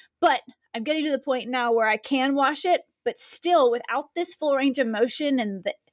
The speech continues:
being able to do internal and external rotation with my shoulder the way that I can with my left, it's still awkward. So it's still a slow process. But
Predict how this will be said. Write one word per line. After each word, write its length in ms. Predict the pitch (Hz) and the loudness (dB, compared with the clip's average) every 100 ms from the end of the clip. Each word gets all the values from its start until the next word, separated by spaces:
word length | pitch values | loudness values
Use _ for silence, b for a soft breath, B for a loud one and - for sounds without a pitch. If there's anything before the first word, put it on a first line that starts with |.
| _ - | _ -4
being 140 | 233 | 0
able 180 | 226 226 | 2 4
to 140 | 226 214 | 4 4
do 160 | 208 - | 2 0
internal 600 | 240 254 233 254 240 226 | -2 -2 0 2 4 2
and 100 | - | 0
external 460 | 226 - 262 233 | -8 -4 -4 -2
rotation 580 | 220 190 - 254 - 247 | -2 -4 -2 -2 0 0
with 160 | 240 240 | 0 0
my 120 | 226 | -2
shoulder 340 | 220 247 226 | 2 4 4
the 140 | 226 208 | 2 0
way 200 | 196 214 | 0 0
that 140 | 214 | -2
I 300 | - 190 190 - _ _ - | -2 -4 -6 -14 _ _ -4
can 280 | 320 269 | 0 0
with 180 | 226 220 | -2 -10
my 160 | 180 175 | -10 -6
left, 420 | 214 302 294 - b b b b | 0 0 0 -12 b b b b
it's 200 | 330 339 | -2 -2
still 400 | - - 381 381 | -6 0 2 2
awkward. 540 | - 247 - - - 233 _ _ | 0 -6 -4 -6 -6 -10 _ _
So 140 | 262 | 0
it's 160 | 240 233 | 2 0
still 240 | - 285 | 0 2
a 80 | 262 | 2
slow 300 | 233 226 208 | 0 -6 -6
process. 500 | - 202 - 196 196 | -4 -6 -4 -8 -6
But 220 | - 240 | 0 -2